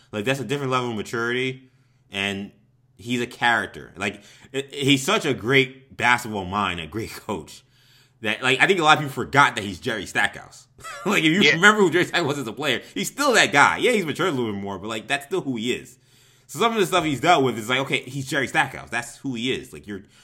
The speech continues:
Speaker 1: you gotta, like, understand that and feel like he won't get you in any serious trouble, and, like, he'll be such a great coach that it won't matter. Um, that would, I, I would, I, I could get the allure 'cause I think he's a great coach, and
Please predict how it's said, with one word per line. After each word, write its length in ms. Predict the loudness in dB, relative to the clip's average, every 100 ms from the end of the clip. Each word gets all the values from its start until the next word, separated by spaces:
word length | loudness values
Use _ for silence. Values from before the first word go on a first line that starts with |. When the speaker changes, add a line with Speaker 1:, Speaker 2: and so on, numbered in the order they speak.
| _ -6
Speaker 1:
you 80 |
gotta, 320 | 0 2 0 -6
like, 240 | -8 -8 -6
understand 520 | -6 -4 -2 -2 -2
that 240 | -2 -2 -4
and 100 | -10
feel 180 | -6 -4
like 320 | -6 -8 _ _ _ _ _
he 120 | -8 -4
won't 180 | -2
get 160 | -2 -2
you 80 | -2
in 60 |
any 120 | -2 -4
serious 460 | -4 -2 -2 -4
trouble, 380 | -4 -4 -2 -4
and, 200 | -6 -8
like, 220 | -10 -12 -14 _ _ -10
he'll 160 | -8
be 80 | -6
such 160 | -8 -8
a 40 |
great 140 | -8 -6
coach 300 | -8 -8 -8
that 180 | -10
it 60 | -8
won't 200 | -10 -10
matter. 260 | -10 -10 -16 _ _ _ _ _ _ -10
Um, 380 | -8 -6 -8 -14 _ _ 0
that 240 | 4 6
would, 120 | 4
I, 200 | 0 -2 2
I 140 | 2
would, 120 | 2 -4
I, 140 | -2
I 140 | 0 0
could 260 | -2 -6
get 200 | -6 -6
the 100 | -4
allure 440 | -4 -2 -2 -2 -4
'cause 100 | -4
I 80 |
think 180 | -4 -6
he's 120 | -8
a 60 | -10
great 480 | -12 -10 -6 -6 -6
coach, 420 | -8 -8 -8 -14 -10
and 400 | -8 -6 -10